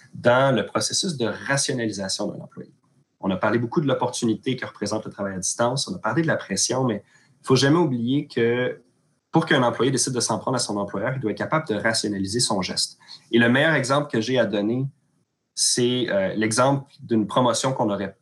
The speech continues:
promise encore et encore et encore à un employé, mais sans intention réelle d'octroyer cette promotion-là. On est en train de créer beaucoup d'attentes, beaucoup de frustration,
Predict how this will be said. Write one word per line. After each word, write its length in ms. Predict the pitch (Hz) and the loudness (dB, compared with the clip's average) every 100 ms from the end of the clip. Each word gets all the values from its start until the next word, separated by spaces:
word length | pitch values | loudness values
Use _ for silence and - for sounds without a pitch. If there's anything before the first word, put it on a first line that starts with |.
| _ | _
promise 720 | - 120 107 107 117 - - _ | -2 0 2 0 -2 -6 -10 _
encore 500 | 110 107 117 117 117 | -4 0 2 2 0
et 80 | 101 | -4
encore 400 | 95 - 113 113 | -4 0 0 0
et 60 | 98 | -4
encore 280 | 95 120 | 0 2
à 40 | 120 | 2
un 100 | 104 | 0
employé, 480 | 98 - 104 104 143 | -2 -2 -2 0 0
mais 120 | 113 | 0
sans 500 | - 147 151 143 120 | 2 2 2 0 -2
intention 520 | 110 104 98 - 135 113 | -4 -4 -4 -4 -4 0
réelle 400 | 110 107 120 117 | 2 2 2 0
d'octroyer 480 | 113 - - 98 120 | -4 -6 -4 -2 -2
cette 200 | 117 - | -4 -2
promotion-là. 540 | 101 92 - 95 - - _ _ _ _ | 0 0 0 -2 -6 -10 _ _ _ _
On 80 | 107 | 0
est 140 | 113 | 2
en 100 | 120 | 2
train 140 | 104 147 | 0 -2
de 80 | 147 | -4
créer 300 | - 113 110 | -4 2 2
beaucoup 240 | 120 139 | 0 0
d'attentes, 540 | - 113 113 120 - _ _ _ - | 0 2 0 -2 -4 _ _ _ -6
beaucoup 200 | 120 185 | -2 0
de 80 | |
frustration, 840 | - - 180 - 117 101 - 135 | 0 0 -2 0 0 0 0 -2